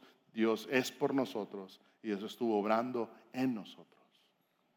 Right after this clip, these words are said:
Por eso hoy no cerramos este año con temor, sino con confianza y agradecimiento por lo que ha hecho. Y tal vez esto ha sido algo muy sencillo, pero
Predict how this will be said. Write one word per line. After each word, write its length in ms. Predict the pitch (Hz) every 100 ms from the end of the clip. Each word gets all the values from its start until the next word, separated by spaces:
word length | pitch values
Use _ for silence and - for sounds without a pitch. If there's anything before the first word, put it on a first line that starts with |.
| _ _ _ _ -
Por 140 | 120
eso 180 | 117 127
hoy 180 | 131 131
no 280 | 131 135
cerramos 420 | 131 135 127 143 127
este 240 | 127 139
año 200 | 135 143
con 160 | 135 120
temor, 380 | 123 120 135
sino 220 | 117 120 117
con 100 | 123
confianza 560 | 120 110 127 139 139
y 40 | 135
agradecimiento 840 | 123 113 113 123 127 120 113 101 _ _ _
por 100 | 113
lo 140 | 104
que 80 | 101
ha 100 | 104
hecho. 220 | 98 95 113 - _ _ _ _ _ _ _ _ _ _ _ _ -
Y 80 | 120
tal 160 | 156
vez 320 | 170 147 156 -
esto 380 | 151 147 165
ha 100 | 156
sido 240 | 156 165 165
algo 160 | 156
muy 500 | 156 160 175 180 170 - -
sencillo, 720 | - 151 139 - 185 165 143 139
pero 340 | 135 135 131